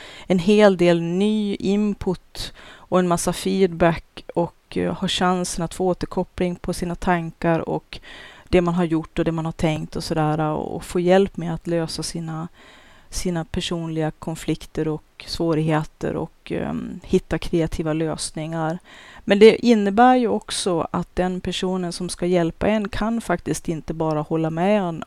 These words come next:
om allt det man redan tycker och tänker själv och har redan gjort. För att om problemet kvarstår så betyder det ju att det man har tyn-, tyckt och tänkt och gjort inte riktigt har, har gjort sin kur,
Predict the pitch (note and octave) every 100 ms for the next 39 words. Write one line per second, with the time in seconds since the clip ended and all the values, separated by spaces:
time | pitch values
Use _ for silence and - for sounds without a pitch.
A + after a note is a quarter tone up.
0 | - E3+ E3 D#3+ D3+ - D#3 D3+ - D#3+
1 | D3+ D#3 D#3 D3+ D#3+ D3+ D3 C#3+ - E3
2 | D3+ - D#3 - D#3 D3+ D#3 D3 D#3 D#3
3 | D3+ D#3+ D3+ D3+ D#3 F#3+ A#3+ - - E3+
4 | - - - - - - A3 A#3 A3 F3
5 | - F3 E3 D#3+ D3 - E3 D3+ - A3+
6 | F#3+ D3+ - D#3 - - G#3 A3+ F#3+ D#3
7 | D3 C#3+ - - - E3 E3 D#3+ D#3 -
8 | E3 E3 - - F#3 - - - E3+ E3+
9 | - E3+ E3 - - - - - - -
10 | G3+ G3 G3 F#3+ - F#3+ - F#3 F3 E3+
11 | E3+ E3+ E3+ E3+ - - - - - G#3
12 | A3+ A#3+ - - - - - - - G#3+
13 | G3+ F#3 B3 A3+ -